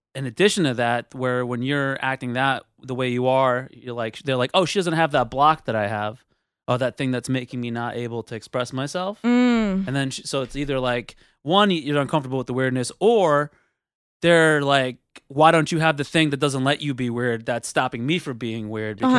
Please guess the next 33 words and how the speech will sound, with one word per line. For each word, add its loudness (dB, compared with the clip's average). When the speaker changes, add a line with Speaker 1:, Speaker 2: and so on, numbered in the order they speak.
Speaker 1:
like, 0
Speaker 2:
A -4
hundred 2
percent. 0
Speaker 1:
waking 0
up 0
every -2
morning -4
like, -4
"Ah, 6
well, 6
I'd 2
be 6
weird, 4
but -2
then -4
there's 0
my 6
mom, 4
and -2
I 2
Speaker 2:
Right. 6
Speaker 1:
can't 6
do 8
it," 0
or 0
whatever 6
it 0
is. -2
Speaker 2:
The 6
Speaker 1:
Yeah. 8
Speaker 2:
whole 6
thing 4